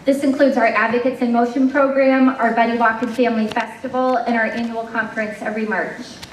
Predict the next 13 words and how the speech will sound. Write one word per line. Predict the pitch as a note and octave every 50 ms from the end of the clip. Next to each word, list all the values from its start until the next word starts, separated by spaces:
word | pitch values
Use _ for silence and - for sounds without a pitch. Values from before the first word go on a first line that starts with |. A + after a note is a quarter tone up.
| - - - B3+
Thanks | C#4 C#4+ C#4 C#4+ C#4+ -
to | D#4 -
Kate | - C4 D4 C#4+ - -
and | D4 C#4+ B3+
her | E4+ E4
network, | D#4 D4 A#3+ - - A3+ A3 A3 A3 -
we | B3 A#3
are | A3 A3
never | G#3+ A3 A3 A3+ B3+ B3+
short | B3 - - A3+ A3 - -
of | G#3+ G#3
amazing | G#3+ G#3 G#3 G#3+ G#3 - - G#3+ G#3
volunteers. | G3+ G3 F#3 F3 F3+ F3+ F3+ - F#3 E3+ E3 - - - - - - -